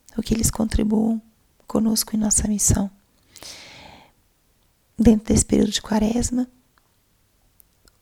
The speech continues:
hoje é um dia de solenidade, é um, um desses oásis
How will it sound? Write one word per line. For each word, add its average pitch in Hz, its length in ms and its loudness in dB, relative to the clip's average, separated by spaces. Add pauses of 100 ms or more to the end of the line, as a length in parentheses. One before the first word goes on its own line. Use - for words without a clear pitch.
(100)
hoje 214 340 4
é 214 40 4
um 208 140 -2
dia 214 420 0 (380)
de - 80 -2
solenidade, 202 840 0
é 214 80 0
um, 208 300 -2 (480)
um 202 40 -4
desses - 320 -2
oásis 214 560 -6